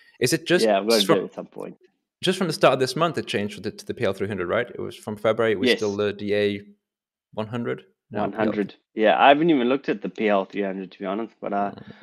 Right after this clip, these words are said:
Speaker 2: I did the D A one hundred with, uh, I just thought, "Well, hopefully I know enough." Just took a
Speaker 1: Mm.
Speaker 2: chance and I did pass, but
Speaker 1: Nice.
Speaker 2: I, I just went over, overview and, you know, you s-, even then, you still gotta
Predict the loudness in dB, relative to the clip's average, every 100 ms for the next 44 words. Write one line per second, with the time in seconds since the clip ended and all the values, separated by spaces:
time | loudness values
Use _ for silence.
0 | -20 _ 2 2 6 4 6 2 2 2
1 | 2 2 -2 -10 -6 -6 -6 -6 -6 -8
2 | -16 _ _ _ _ -2 2 2 2 0
3 | -2 -4 -14 -6 -2 -2 0 -2 2 2
4 | 4 2 -2 -4 -6 _ -20 -14 -10 -6
5 | -4 -4 -6 -12 -16 -18 _ -20 -4 -4
6 | -2 -6 -2 -2 -2 -6 -16 -16 -16 -20
7 | -20 _ -18 -10 -2 0 2 -2 -2 2
8 | 2 2 0 0 2 2 0 -6 -4 -4
9 | -6 -8 -4 0 -2 -4 -4 0 2 2
10 | 2 -2 -6 -18 _ -12 -12 -8 -6 -2
11 | -2